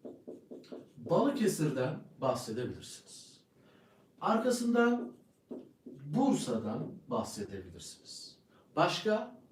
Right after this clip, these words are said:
Balıkesir, Bursa, nerelerde olabilir? İzmir'den bahsedebilirsiniz. Aydın'dan bahsedebilirsiniz.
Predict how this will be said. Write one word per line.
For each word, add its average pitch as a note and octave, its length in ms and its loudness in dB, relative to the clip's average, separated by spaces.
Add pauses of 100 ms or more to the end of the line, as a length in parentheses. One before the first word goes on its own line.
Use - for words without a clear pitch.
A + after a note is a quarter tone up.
(120)
Balıkesir, C3 720 0 (240)
Bursa, C3 720 0 (260)
nerelerde D3 500 4
olabilir? C3 480 0
İzmir'den E3+ 720 2
bahsedebilirsiniz. - 1300 -6 (2250)
Aydın'dan D3 800 2
bahsedebilirsiniz. - 1400 -12